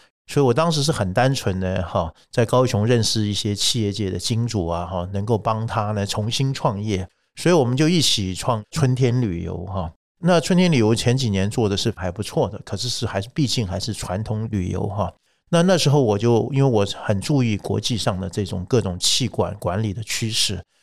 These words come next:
我就发现 Internet 要起来了哈。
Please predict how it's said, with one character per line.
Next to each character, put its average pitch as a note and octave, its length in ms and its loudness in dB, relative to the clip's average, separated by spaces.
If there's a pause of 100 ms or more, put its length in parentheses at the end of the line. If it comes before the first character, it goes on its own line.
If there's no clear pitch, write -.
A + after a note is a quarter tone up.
(160)
我 A2 100 -4
就 A#2+ 100 0
发 A#2+ 160 0
现 A#2 180 2
Internet A2+ 580 0
要 A#2 140 0
起 - 280 -2
来 F2 240 -4
了 F#2+ 120 -4
哈。 F2+ 220 -4